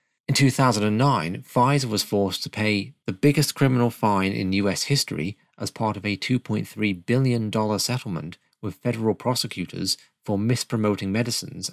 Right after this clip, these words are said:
and for paying kickbacks to compliant doctors. One Pfizer sales rep turned whistleblower said of the lawsuit, quote, "In the army, I was expected to protect people at all costs.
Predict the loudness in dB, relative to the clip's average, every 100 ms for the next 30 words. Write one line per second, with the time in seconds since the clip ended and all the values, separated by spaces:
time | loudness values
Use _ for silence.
0 | -2 0 -2 0 2 2 2 0 0 -4
1 | -4 -2 -2 -2 -4 -4 0 0 0 0
2 | -2 -2 -4 -4 -4 -8 _ _ _ _
3 | 2 4 4 4 2 2 2 2 2 2
4 | 2 2 2 0 0 0 2 4 4 4
5 | 2 2 2 -2 -4 -2 2 2 2 0
6 | 0 0 0 -2 -2 -6 _ _ _ -2
7 | -2 -6 _ _ _ _ 4 6 6 6
8 | 4 4 0 2 2 2 -2 -4 -2 -4
9 | -4 -6 -2 -4 -2 -4 -2 -2 2 0
10 | 2 0 0 -4 -10 -16